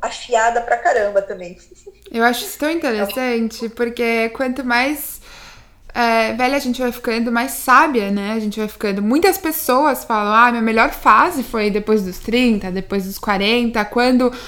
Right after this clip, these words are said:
Speaker 2: muitas vezes as pessoas olham e falam, "Não, mas os seus vinte tem que aproveitar, que você é jovem, depois fica cheio de problema." E eu não acho isso, porque até você mesma falou, a sua melhor fase tá sendo agora, e eu acredito muito nisso, muito nisso, porque a gente vai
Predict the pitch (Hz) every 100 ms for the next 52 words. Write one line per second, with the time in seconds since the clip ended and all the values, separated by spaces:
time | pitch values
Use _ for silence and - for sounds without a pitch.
0 | - - - - 240 285 311 269 269 262
1 | 269 254 254 254 226 220 226 233 226 202
2 | 202 185 175 - 196 208 208 190 202 220
3 | - 220 214 208 208 208 202 - 254 240
4 | 214 208 220 214 196 - 233 247 240 226
5 | 226 220 233 233 - 233 240 220 - -
6 | 254 226 - 226 190 196 233 254 254 233
7 | 233 247 247 - - - - 320 392 415
8 | 381 415 - 311 226 214 214 220 226 240
9 | 240 247 247 254 285 285 302 311 277 285
10 | 294 277 247 262 269 269 247 247 254 -
11 | 247 240 240 240 233 226 220 220 226 226
12 | 233 233 233 254 240 247 262 254 233 196
13 | 185 - 208 220 233 226 214 214 - 220
14 | 226 220 220 220 220 220